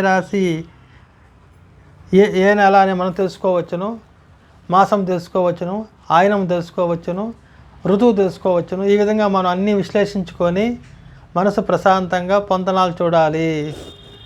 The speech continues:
ఇక్కడ మనం చూసేది లగ్నము ధనుసు లగ్నం. ధనుసు లగ్నం అంటేనే డిసెంబర్లో పుట్టేదే ధనుసు లగ్నం. లగ్నం నాయన,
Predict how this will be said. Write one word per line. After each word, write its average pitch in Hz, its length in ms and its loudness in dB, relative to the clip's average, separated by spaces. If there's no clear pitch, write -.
ఇక్కడ 214 240 4
మనం 208 220 2
చూసేది 220 360 4
లగ్నము 196 440 0
ధనుసు 196 320 0
లగ్నం. 170 280 -2
ధనుసు 214 280 2
లగ్నం 202 260 2
అంటేనే 196 320 2
డిసెంబర్లో 214 640 4
పుట్టేదే 185 460 -4
ధనుసు 175 300 -2
లగ్నం. 147 280 -4
లగ్నం 208 360 2
నాయన, 151 180 -2